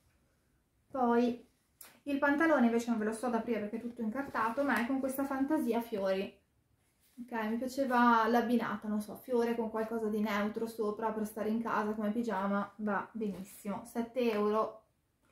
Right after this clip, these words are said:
top, va benissimo. Poi ho preso qualcosa di più carino invece per stare in casa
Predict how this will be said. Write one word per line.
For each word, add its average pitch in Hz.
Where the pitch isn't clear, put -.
top, 220
va 214
benissimo. -
Poi 269
ho 294
preso 269
qualcosa 294
di 381
più 285
carino 247
invece 240
per 233
stare 220
in 233
casa 226